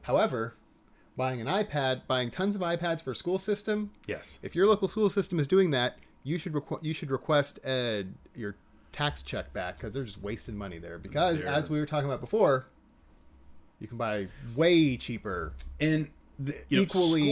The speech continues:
Speaker 2: schools have,
Speaker 1: good
Speaker 2: schools have
Speaker 1: tablets
Speaker 2: different,
Speaker 1: for that.
Speaker 2: schools have different reasons for doing things like that. Obviously, there is a cachet involved in buying iPads that make people wanna go
Speaker 1: And,
Speaker 2: to school
Speaker 1: and
Speaker 2: there,
Speaker 1: that,
Speaker 2: and
Speaker 1: but you know what? That's the problem.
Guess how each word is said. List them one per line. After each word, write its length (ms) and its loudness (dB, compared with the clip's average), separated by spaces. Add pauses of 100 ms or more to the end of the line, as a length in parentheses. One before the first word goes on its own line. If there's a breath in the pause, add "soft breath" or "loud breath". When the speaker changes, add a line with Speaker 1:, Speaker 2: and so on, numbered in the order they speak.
(160)
Speaker 2:
schools 180 -2
have, 380 2
Speaker 1:
good 240 2
Speaker 2:
schools 320 -2
have 140 4
Speaker 1:
tablets 180 4
Speaker 2:
different, 320 0
Speaker 1:
for 80 -12
that. 100 -8
Speaker 2:
schools 280 -2
have 180 0
different 320 0
reasons 400 0
for 120 -8
doing 280 -4
things 240 -10
like 160 -4
that. 180 -4
Obviously, 400 -4
there 160 2
is 100 -2
a 40 -4
cachet 640 -2
involved 540 -4
in 100 -6
buying 300 -6
iPads 460 -4
that 120 -8
make 160 -10
people 160 -8
wanna 200 -2
go 40 6
Speaker 1:
And, 100 6
Speaker 2:
to 60 -2
school 320 -6
Speaker 1:
and 100 0
Speaker 2:
there, 140 2
Speaker 1:
that, 240 4
Speaker 2:
and 140 -10
Speaker 1:
but 100 0
you 80 2
know 80 0
what? 240 0
That's 280 -4
the 100 -6
problem. 500 -4